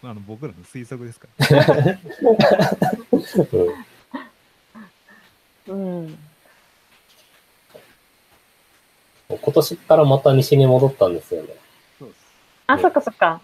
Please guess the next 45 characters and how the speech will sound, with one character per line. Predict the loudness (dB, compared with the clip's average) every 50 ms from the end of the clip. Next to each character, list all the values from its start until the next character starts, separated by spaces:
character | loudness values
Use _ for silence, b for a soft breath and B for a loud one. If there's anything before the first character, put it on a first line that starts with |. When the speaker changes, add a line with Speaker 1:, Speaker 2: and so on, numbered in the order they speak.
| -12 -8
Speaker 3:
う | -6 -6 -2
ん。 |
Speaker 2:
去 | 0 0 0
年、 | 0 -2 -4 -2
去 | 0 2 2
年 | 4 4 4 4
は | 2 0
東 | 0 2 2 4 4 4 2 0
の | 2 2 0
一 | 0 0 2
番 | 4 4 4 4
奥 | 2 -2 -4 -4
だ | -4 -4
っ | -4
た | -8 -12
ん |
で | -12 -10
す | -10
け | -10
ど、 | -8 -2
Speaker 3:
は | 0 2 2 2
い | 0
は | 0 0 2 2 2 0
い。 | 0 -4 -8
Speaker 2:
ま | -14 -10 -8 -8 -8 -8 -10 _ _ _ _ _ _ _ -14 -12
た |
西 | -12 -12 -14 -14 -16
に | -16 -16 -16 -18 -14 -10
戻 | -8 -8 -8
っ |
て。 | -10 _ -12
Speaker 3:
う | -10
ん。 | -10 -8 -10 -10 -12 -14 -16 -16 -18 -20 _ _ _ _ _ _ _ _ _ _ -4
あ | -4 -2 0
と | 2 2
何 | 2 2 2 2
で | 0
す | 0 -2 -6
っ |
け？ | -12 -12
Speaker 1:
同 | -12
じ | -12
で | -14
す | -20
ね。 | _